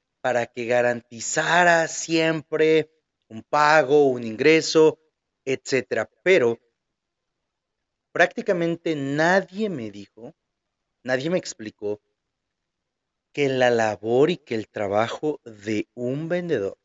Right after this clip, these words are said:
es transformar, es cambiar vidas. ¿Y cómo cambiamos las vidas? ¿Cómo las transformamos?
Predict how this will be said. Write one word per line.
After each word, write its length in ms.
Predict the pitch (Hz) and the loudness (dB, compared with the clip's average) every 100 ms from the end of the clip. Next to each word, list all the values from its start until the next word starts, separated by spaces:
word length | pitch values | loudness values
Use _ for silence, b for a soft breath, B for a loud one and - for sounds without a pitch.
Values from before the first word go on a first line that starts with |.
| _ _ _ _ _ _ | _ _ _ _ _ _
es 460 | 151 151 156 - - - | 0 2 0 -2 -14 -10
transformar, 1120 | 151 143 139 - 113 104 104 104 104 110 110 _ _ _ | -6 -6 -8 -8 -6 -6 -4 -4 -4 -6 -10 _ _ _
es 380 | - 127 - - _ | -6 -6 -6 -12 _
cambiar 920 | 147 143 131 110 104 113 107 104 101 _ _ _ _ _ _ _ | -6 -4 -6 -10 -8 -6 -4 -6 -10 _ _ _ _ _ _ _
vidas. 640 | 151 147 117 - - - _ _ _ _ _ _ | -12 -10 -10 -10 -12 -16 _ _ _ _ _ _
¿Y 120 | - 175 | -14 -8
cómo 320 | - 339 294 | -4 -2 0
cambiamos 460 | 175 147 143 135 | 0 2 0 0
las 160 | 117 104 | -2 -4
vidas? 280 | 113 131 156 | -2 -2 -2
¿Cómo 180 | 254 311 | -4 -4
las 120 | 202 | -4
transformamos? 680 | 131 120 120 139 202 226 | -8 -12 -6 -4 -2 -4